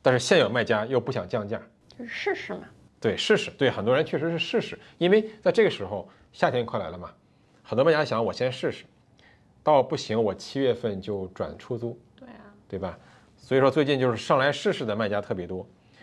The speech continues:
Speaker 1: 然后这一个月约克区和皮尔区也是 condo 上市的就都蛮多的嘛，对吧？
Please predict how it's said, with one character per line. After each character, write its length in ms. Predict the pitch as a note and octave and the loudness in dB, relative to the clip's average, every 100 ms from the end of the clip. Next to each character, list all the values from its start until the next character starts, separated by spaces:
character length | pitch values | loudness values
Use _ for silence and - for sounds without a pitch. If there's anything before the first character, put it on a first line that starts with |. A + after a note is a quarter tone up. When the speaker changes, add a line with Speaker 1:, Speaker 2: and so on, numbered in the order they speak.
| - - _ - | -20 -20 _ 2
Speaker 1:
然 100 | B2 | 4
后 20 | |
这 120 | F3+ | 6
一 100 | C3+ | 6
个 80 | C#3 | 6
月 200 | C#3 B2 | 6 6
约 160 | C#3 | 4
克 180 | D3+ C#3 | 4 2
区 260 | A2 - A2+ | 2 -2 -4
和 200 | A2 G#2+ | -2 -4
皮 200 | - A#2+ | -2 -2
尔 140 | F2 | -2
区 320 | - - E2 - _ _ - | -6 -14 -16 -18 _ _ -10
也 180 | F#2 | -8
是 240 | E2 A2 F#2+ | -6 -6 -6
condo 480 | - G2 G2+ F#2 D#2+ - _ | -4 -4 -2 -4 -4 -12 _
上 240 | - G2 | -6 -6
市 160 | F#2 G#2 | -4 -6
的 240 | F2 E2 | -6 -8
就 320 | D#2+ F#2 E2 D#2+ | -8 -10 -10 -8
都 180 | F2+ F2+ | -8 -8
蛮 200 | D#2+ D2+ | -10 -6
多 160 | F#2+ G#2 | -4 -2
的 80 | |
嘛， 120 | F2+ - - | -4 -10 -12
对 80 | G2 | -2
吧？ 180 | G#2 | -2